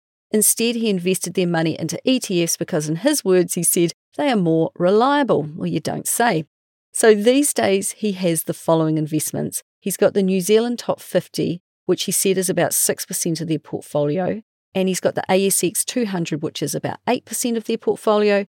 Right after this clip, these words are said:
and also the U S five hundred, which makes up about nineteen percent. They are the main three investments that they hold.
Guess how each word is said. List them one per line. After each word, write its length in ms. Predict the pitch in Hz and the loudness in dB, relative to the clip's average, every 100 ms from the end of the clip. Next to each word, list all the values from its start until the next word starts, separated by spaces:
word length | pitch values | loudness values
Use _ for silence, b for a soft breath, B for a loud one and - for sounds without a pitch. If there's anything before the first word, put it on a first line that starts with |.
| _ - | _ -2
and 140 | 208 190 | 0 2
also 260 | 185 202 | 0 -2
the 120 | 180 | -2
U 180 | 165 160 | 0 0
S 140 | 160 - | 0 -2
five 240 | 165 156 | -4 -2
hundred, 340 | 165 156 156 | -4 -4 -4
which 220 | 160 - 151 | -4 -6 -4
makes 220 | 147 - | -4 -6
up 80 | 160 | -6
about 260 | 180 - | -4 -4
nineteen 680 | 170 170 165 160 - 196 208 | -2 -2 -2 -4 -2 0 0
percent. 500 | - - 202 - - _ _ _ _ | -4 -6 -6 -8 -14 _ _ _ _
They 300 | 180 214 240 | 0 2 4
are 200 | 247 247 | 2 0
the 120 | 240 185 | 0 0
main 480 | 180 180 185 190 | 2 4 4 0
three 260 | 190 - 170 | -4 -4 -2
investments 500 | 160 156 151 170 - | 0 -2 -2 -4 -4
that 140 | - | -4
they 120 | 160 156 | -2 -4
hold. 460 | - 151 151 147 | 0 0 0 -4